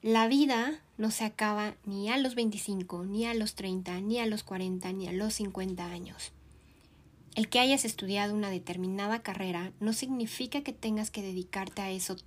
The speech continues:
toda tu vida. No significa que años después no puedas interesarte por otra cosa y que decidas hacer un cambio. No vales más por haber estudiado en determinada escuela, determinada carrera, o por trabajar en X empresa.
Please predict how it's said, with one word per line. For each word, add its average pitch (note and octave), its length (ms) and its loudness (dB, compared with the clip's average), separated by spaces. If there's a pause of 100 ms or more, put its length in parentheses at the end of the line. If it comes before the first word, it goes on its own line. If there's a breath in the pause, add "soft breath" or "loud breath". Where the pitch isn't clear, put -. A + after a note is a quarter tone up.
toda A#3 280 2
tu A3 160 -4
vida. F3+ 380 -2 (1040 soft breath)
No A3+ 100 2
significa C#4 600 6
que B3+ 120 0
años A#3+ 240 0
después A3 420 -2
no A#3+ 140 -2
puedas A3 300 0
interesarte G#3 800 0
por A3 180 0
otra G3 260 -2
cosa F#3+ 400 -2
y G3+ 80 0
que G3 160 -4
decidas A3+ 640 -2
hacer F#3 340 -4
un F#3 120 -4
cambio. F3+ 440 -8 (1500 soft breath)
No A3+ 160 6
vales B3+ 360 6
más G#3 480 0 (100)
por G#3+ 160 2
haber F#3+ 200 0
estudiado F#3 520 -2
en F#3+ 180 -2
determinada F3+ 520 -2
escuela, F#3+ 720 0
determinada F3+ 640 -2
carrera, F3+ 540 -2 (480 loud breath)
o G#3+ 100 -2
por A3 140 0
trabajar G#3+ 640 2
en G3 140 -4
X F#3+ 260 -4
empresa. - 380 -6